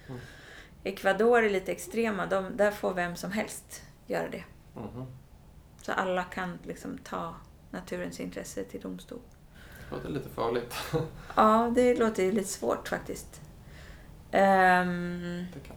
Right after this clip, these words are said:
Speaker 1: ligga andra intressen, liksom,
Speaker 2: Mm.
Speaker 1: underliggande.
Speaker 2: Ja, precis. Eh, och det vet jag inte, det har nog inte hänt ännu.
Speaker 1: Nej.
Speaker 2: Men, eh, precis. Så att det här är lite grann så här, ja, vi får se. Det är verkligen ett s-,
Speaker 1: Ja.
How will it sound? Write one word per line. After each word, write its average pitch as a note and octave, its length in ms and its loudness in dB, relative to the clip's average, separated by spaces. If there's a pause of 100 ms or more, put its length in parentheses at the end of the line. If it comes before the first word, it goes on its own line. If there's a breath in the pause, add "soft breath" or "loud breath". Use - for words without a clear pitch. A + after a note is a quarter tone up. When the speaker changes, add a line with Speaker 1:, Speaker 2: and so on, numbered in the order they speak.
(100)
Speaker 1:
ligga A#2+ 220 -4
andra A#2 460 0
intressen, G#2+ 640 -6
liksom, G#3+ 340 4
Speaker 2:
Mm. G#3 320 0
Speaker 1:
underliggande. G#3+ 580 -6
Speaker 2:
Ja, G3 380 4 (240)
precis. - 560 -4 (1080 loud breath)
Eh, F#3+ 260 -6
och F#3+ 160 -2
det G3+ 120 4
vet G3 240 0
jag F3+ 80 -4
inte, F3+ 160 -6
det F#3+ 60 0
har F#3 200 -4
nog E3 160 -8
inte D#3+ 260 -8
hänt D#3 540 -8
ännu. D#3+ 260 -8 (100)
Speaker 1:
Nej. C3 300 -10
Speaker 2:
Men, F3+ 400 -6
eh, F3 260 -10
precis. F#3 540 -8 (800 loud breath)
Så - 140 -6
att F#3+ 100 -6
det G3+ 80 0
här G3+ 180 4
är A#3 80 2
lite G#3+ 260 0
grann F3 280 0
så F3+ 100 -2
här, F3 80 0
ja, F#3 380 0
vi F#3+ 140 -4
får G3+ 140 -6
se. G3+ 300 0
Det G3 120 0
är G3+ 40 -2
verkligen F#3+ 400 -4
ett F3 100 -12
s-, - 160 -10
Speaker 1:
Ja. C3 280 0